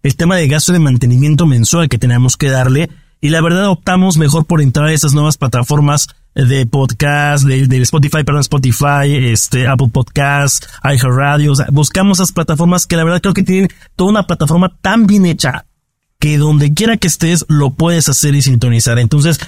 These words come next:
ahorita realmente es a través de la página de internet Y a través de las plataformas, hoy a diario se sacan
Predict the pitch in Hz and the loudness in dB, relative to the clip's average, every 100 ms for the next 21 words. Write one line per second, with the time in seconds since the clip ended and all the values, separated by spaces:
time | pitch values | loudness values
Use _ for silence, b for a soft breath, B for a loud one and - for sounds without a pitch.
0 | B B 143 170 180 196 175 180 175 160 | B B -2 0 0 0 2 2 2 0
1 | 165 151 143 196 240 208 - 156 180 151 | -2 -2 0 0 0 0 0 0 2 2
2 | 131 135 123 147 175 B _ - 120 135 | 2 2 0 0 -4 B _ -2 0 0
3 | - 135 151 175 185 - 143 123 117 151 | -2 0 0 0 0 0 -2 0 0 2
4 | 175 165 165 175 160 170 139 131 151 - | 0 0 0 2 2 2 0 0 0 0
5 | 151 | -2